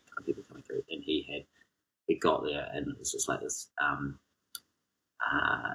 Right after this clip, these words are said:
gazebo set up with, uh, sausages, um, uh, water, Coke, beer, um, Gatorade, anything we wanted. And I just sat under there,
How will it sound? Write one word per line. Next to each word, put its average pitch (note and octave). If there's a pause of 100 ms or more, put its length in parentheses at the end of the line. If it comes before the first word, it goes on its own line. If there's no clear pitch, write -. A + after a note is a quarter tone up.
(140)
gazebo D#2+
set E2
up D2+
with, C#2 (580)
uh, - (260)
sausages, D2 (200)
um, C#3+ (720)
uh, - (140)
water, D#2 (240)
Coke, D2+ (440)
beer, D2+ (800)
um, C#2+ (120)
Gatorade, D2+ (200)
anything D2+
we D2+
wanted. D2
And -
I D2
just -
sat -
under D2+
there, -